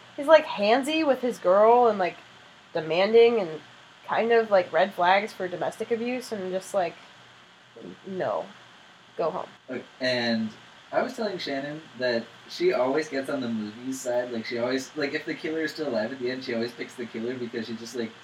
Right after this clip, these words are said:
Speaker 2: she has such a pure soul. And she's like, "Well, the villain obviously needs retribution.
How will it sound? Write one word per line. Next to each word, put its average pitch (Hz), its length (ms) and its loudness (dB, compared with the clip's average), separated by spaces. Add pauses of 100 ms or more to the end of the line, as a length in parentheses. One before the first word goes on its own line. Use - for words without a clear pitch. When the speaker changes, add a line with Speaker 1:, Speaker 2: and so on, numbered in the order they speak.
(220)
Speaker 2:
she 127 100 -6
has 113 120 -4
such - 160 -8
a 127 40 -8
pure 120 360 -4
soul. 110 500 -8 (720)
And 131 140 -8
she's 143 160 -6
like, 139 220 0 (100)
"Well, 247 140 -4
the 226 180 -4
villain 240 340 -2
obviously 226 460 -2
needs 143 240 -10
retribution. 185 640 -6